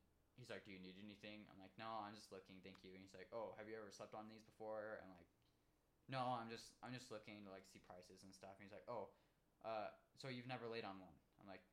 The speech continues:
"No, I haven't. I'm just looking. I heard they're good." And he's like, "Uh,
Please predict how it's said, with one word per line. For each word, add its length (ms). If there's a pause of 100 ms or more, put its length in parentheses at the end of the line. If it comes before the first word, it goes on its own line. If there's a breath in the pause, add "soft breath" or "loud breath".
(160)
"No, 160
I 140
haven't. 260 (160)
I'm 140
just 180 (560)
looking. 320
I 80
heard 160
they're 140
good." 180
And 140
he's 160
like, 180 (680)
"Uh, 240